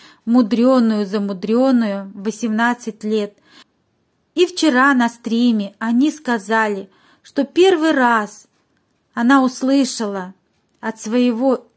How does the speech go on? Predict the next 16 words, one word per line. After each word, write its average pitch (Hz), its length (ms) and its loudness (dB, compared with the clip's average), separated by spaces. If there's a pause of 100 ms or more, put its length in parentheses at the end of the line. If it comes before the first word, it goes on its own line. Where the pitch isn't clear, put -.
(220)
мужа 220 760 0
признание 226 640 0
в 190 60 -8
любви 214 580 -4 (420)
после 277 400 2
десяти 233 560 -2
лет 240 300 0
совместной 214 600 -4
жизни. 190 580 -8 (560)
Вот 311 420 -2
так 277 380 0
вот 208 280 -8
создаются 240 960 -4 (100)
семьи 262 600 0
по 240 540 -4
традициям 220 1000 -2